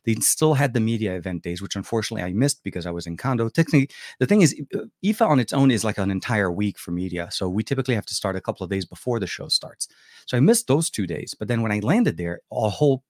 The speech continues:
all the public was in there. But even with that, though, this is the weird part about it. ifa did not feel like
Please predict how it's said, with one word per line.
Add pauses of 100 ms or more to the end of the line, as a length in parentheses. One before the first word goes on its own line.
all
the
public
was
in
there. (460)
But
even
with
that,
though,
this
is
the
weird
part
about
it. (100)
ifa
did
not
feel (460)
like